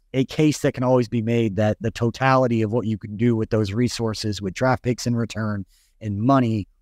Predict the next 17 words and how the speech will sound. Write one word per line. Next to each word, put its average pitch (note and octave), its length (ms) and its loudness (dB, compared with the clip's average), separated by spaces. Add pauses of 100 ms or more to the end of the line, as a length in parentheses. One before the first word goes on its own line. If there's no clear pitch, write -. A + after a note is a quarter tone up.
on G#2+ 100 -4
different B2 280 0
players, A2+ 520 0 (240)
that A2+ 120 -2
it A2+ 80 -2
can A2 100 -2
help A2+ 300 -2
your A2 240 0
team. G2 380 -2 (960)
That B2 220 2
being B2 240 2
said, C3 400 0 (280)
pay C#3 140 2
Chris - 300 -2
what G#2 120 0
he F#2 60 0
wants. - 380 -10